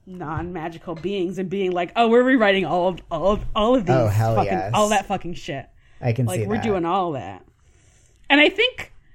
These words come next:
Speaker 1: I don't know, it's because we don't really see it, really. It's kind of like, I don't really quite understand how, where you got, where people are picking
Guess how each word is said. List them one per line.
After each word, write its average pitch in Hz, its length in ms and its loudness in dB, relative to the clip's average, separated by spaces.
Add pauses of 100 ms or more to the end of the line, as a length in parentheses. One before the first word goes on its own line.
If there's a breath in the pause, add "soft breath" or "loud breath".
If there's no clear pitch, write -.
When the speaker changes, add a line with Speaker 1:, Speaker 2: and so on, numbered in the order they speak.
(420)
Speaker 1:
I 247 100 2
don't 294 140 4
know, 175 320 0
it's 269 320 0 (600)
because 302 220 2
we 381 80 6
don't 392 100 2
really 285 160 2
see 233 280 -4
it, 262 160 -2 (640)
really. 254 480 -2
It's 214 140 -8
kind 233 220 -8
of 208 80 -6
like, 190 520 -4
I 202 100 -2
don't 208 220 -2
really 208 160 -2
quite 202 200 -4
understand 180 560 -6
how, 165 540 -8 (800)
where 196 440 -2
you 196 140 -2
got, 196 200 -6
where 196 220 0
people 202 260 -6
are 180 60 -2
picking 180 520 -6